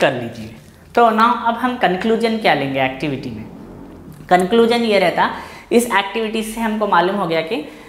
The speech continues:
we have few materials which allows electricity to pass through them। कुछ material रहते जो इसके अंदर से electricity pass हो सकता। And we have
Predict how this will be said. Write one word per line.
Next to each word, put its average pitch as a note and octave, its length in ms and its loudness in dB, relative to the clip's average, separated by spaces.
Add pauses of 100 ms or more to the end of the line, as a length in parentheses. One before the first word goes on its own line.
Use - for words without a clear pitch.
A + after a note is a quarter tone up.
(120)
we G#3 160 2
have A3+ 320 2
few A#3+ 200 0 (500)
materials G3 580 2 (240)
which A#3 300 -4
allows F3+ 420 4 (140)
electricity G#3 680 -2 (220)
to G#3 140 -4
pass F3 300 4 (120)
through F3 240 4
them। C3+ 200 0 (460)
कुछ F#3+ 180 -2
material G#3 580 2
रहते G#3+ 340 4 (380)
जो F#3 120 8
इसके G3+ 240 4
अंदर F#3+ 240 2
से A3+ 140 2
electricity F#3 640 2
pass E3 340 4
हो C#3 80 0
सकता। A#2+ 400 -6 (420)
And G#3 160 2
we A3 160 6
have A#3 180 2